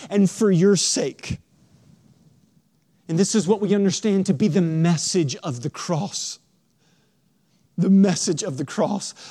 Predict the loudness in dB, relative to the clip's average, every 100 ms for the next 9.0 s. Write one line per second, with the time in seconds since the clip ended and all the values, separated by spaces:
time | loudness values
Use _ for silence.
0 | -2 -2 0 -4 -2 -2 -2 -2 -2 -4
1 | -6 -2 0 2 2 0 -2 -8 -12 -4
2 | 0 0 0 -2 -2 0 0 2 2 0
3 | -2 -16 -20 _ _ 0 0 0 -12 -2
4 | 0 0 0 0 2 2 2 0 0 -2
5 | -2 -2 0 0 2 2 2 0 0 -4
6 | -4 -2 -2 0 2 2 2 0 -2 -6
7 | -8 -4 -2 -2 -6 -6 -6 -2 -2 -2
8 | -6 -4 -2 -4 -4 0 0 0 -6